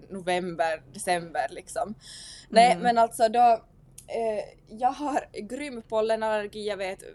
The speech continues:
Speaker 1: alla som lider av det vet att det har varit fruktansvärt i år. Alltså det
Speaker 2: Alltså fruktansvärt för såna som har nu. Alltså det är så många som inte har reagerat tidigare som har i
Speaker 1: Mm.
Speaker 2: år till och med.
Speaker 1: Jo. Jag har sett också många barn som har svällt upp i hela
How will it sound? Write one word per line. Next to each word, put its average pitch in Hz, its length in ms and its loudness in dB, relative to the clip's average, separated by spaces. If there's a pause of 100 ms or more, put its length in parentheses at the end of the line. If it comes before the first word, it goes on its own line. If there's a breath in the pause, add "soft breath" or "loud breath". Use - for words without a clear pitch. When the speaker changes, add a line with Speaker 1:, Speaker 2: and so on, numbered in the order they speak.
(260)
Speaker 1:
alla 202 340 -6
som 185 320 -12
lider 185 420 -8
av 170 60 -4
det 170 80 -8
vet 175 220 -8
att 175 100 -20
det 175 60 -4
har 170 80 0
varit 170 280 -10
fruktansvärt 175 880 -6
i 165 60 -8
år. 185 220 0
Alltså 196 380 -6
det 170 320 -4
Speaker 2:
Alltså 254 400 4
fruktansvärt 190 1160 -2
för 208 80 -6
såna 190 280 -4
som 180 180 -4
har 175 260 0
nu. 147 280 -6
Alltså 220 280 0 (120)
det 226 120 0
är 240 100 4
så 247 140 -2
många 262 340 2
som 233 140 0
inte 226 180 2
har 220 60 0
reagerat 214 520 2
tidigare 175 540 -2
som 185 200 -4
har 170 260 0
i 165 40 -2
Speaker 1:
Mm. 175 120 0
Speaker 2:
år 190 320 -2 (140)
till 156 140 -2
och 151 80 -2
med. 151 160 -2
Speaker 1:
Jo. 220 260 0 (480 loud breath)
Jag 214 120 6
har 226 40 4
sett 240 240 -4
också 226 280 -2
många 220 320 0
barn 202 380 4
som 190 200 -8
har 170 80 -4
svällt 180 340 -6
upp 185 240 -10
i 185 40 -12
hela 170 220 0